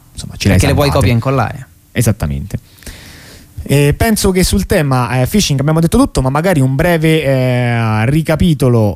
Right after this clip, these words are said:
Speaker 1: del, eh, cosa fare. Quindi quando vedete un'email che vi invita a fare il login, dub-,
Speaker 2: Non,
Speaker 1: dubitare.
Speaker 2: non ci credete, mai.
Speaker 1: In generale no, però comunque prima o poi in effetti dovrai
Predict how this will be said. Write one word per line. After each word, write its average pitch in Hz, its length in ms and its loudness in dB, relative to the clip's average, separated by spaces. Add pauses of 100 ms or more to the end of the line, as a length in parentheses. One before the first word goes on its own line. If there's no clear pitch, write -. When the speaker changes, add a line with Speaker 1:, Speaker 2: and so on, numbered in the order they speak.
Speaker 1:
del, 123 340 0
eh, 104 720 2
cosa 202 240 0
fare. 135 300 2
Quindi 135 320 2
quando 165 260 0
vedete 147 180 2
un'email 139 520 0
che 135 140 -2
vi 120 100 -2
invita 117 500 0
a 110 100 0
fare 113 320 0
il 107 120 2
login, 165 340 4 (840)
dub-, 143 220 -2
Speaker 2:
Non, 151 160 2
Speaker 1:
dubitare. 123 520 0
Speaker 2:
non 160 140 2
ci 151 120 -4
credete, 120 440 -8 (100)
mai. 113 340 0 (280)
Speaker 1:
In 131 120 0
generale 151 380 2
no, 107 240 -4
però 196 220 2
comunque 165 320 -2
prima 160 140 0
o 151 40 -2
poi 139 160 -2
in 117 80 -4
effetti 113 380 -6
dovrai 90 480 -6